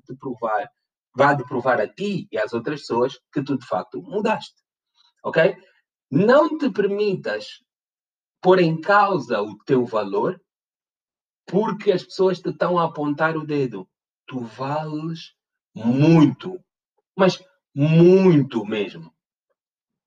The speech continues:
E tu não ponhas em causa o teu valor por as pessoas estarem a apontar o dedo por um erro cometido. Tá? Se voltarmos a falar no, no fórum espiritual, deixem-me dizer-vos assim: os pecados não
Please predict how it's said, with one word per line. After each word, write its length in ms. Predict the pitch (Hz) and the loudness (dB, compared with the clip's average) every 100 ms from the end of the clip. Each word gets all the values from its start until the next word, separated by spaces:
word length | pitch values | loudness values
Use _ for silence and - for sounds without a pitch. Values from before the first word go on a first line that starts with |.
| - | -6
E 120 | 139 | -4
tu 140 | 202 | 0
não 240 | 208 208 - | 0 0 0
ponhas 440 | 208 214 202 165 | 0 2 2 0
em 160 | 165 165 | -4 -4
causa 520 | 180 170 170 135 135 | -2 -2 -2 -2 -2
o 120 | 127 | -4
teu 280 | - 170 170 | -6 -4 -2
valor 420 | 165 156 127 117 | -2 -2 -2 -2
por 120 | 120 120 | -4 -6
as 120 | 120 | -4
pessoas 160 | 147 | -6
estarem 220 | 147 139 131 | -2 -2 -4
a 60 | |
apontar 380 | 120 127 135 143 | -8 -10 -6 -6
o 60 | 135 | -4
dedo 280 | 110 117 | -6 -8
por 140 | 117 123 | -6 -4
um 180 | 131 127 | -4 -2
erro 300 | 131 120 - | -4 -4 -10
cometido. 640 | 131 131 139 120 90 87 _ _ _ _ _ _ _ | -6 -6 -6 -6 -8 -16 _ _ _ _ _ _ _
Tá? 220 | - 175 | 0 0
Se 120 | 170 | 0
voltarmos 440 | 143 143 175 175 156 | 0 2 2 2 0
a 80 | |
falar 320 | 147 151 156 147 | 0 0 2 0
no, 240 | 135 123 | -2 -2
no 200 | 120 120 | -2 -4
fórum 360 | - 156 139 113 | 0 2 2 -2
espiritual, 720 | - 117 131 160 135 135 - _ _ | -8 -8 -6 -4 -2 -2 -4 _ _
deixem-me 280 | 120 151 135 | -4 -2 -2
dizer-vos 360 | 127 135 135 120 | -2 -2 -2 -4
assim: 400 | 117 120 95 - _ _ _ | -6 -8 -10 -12 _ _ _
os 180 | 117 - | -8 -6
pecados 760 | 147 151 143 139 151 175 165 | -8 -2 2 2 2 -2 -2
não 480 | 139 139 143 160 165 | 0 2 2 0 -6